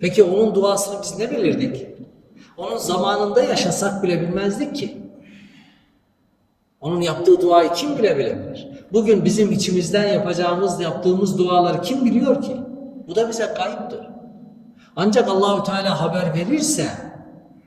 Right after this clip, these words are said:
biliriz. İşte bu Allah'ın Resulüne ve Resulullah Aleyhisselatü Vesselam'ın da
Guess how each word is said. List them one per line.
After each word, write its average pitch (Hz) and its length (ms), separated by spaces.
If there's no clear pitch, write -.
biliriz. 127 320
İşte - 260
bu 240 440
Allah'ın 135 680
Resulüne 147 1000
ve 143 100
Resulullah 196 540
Aleyhisselatü 156 600
Vesselam'ın 143 580
da 226 420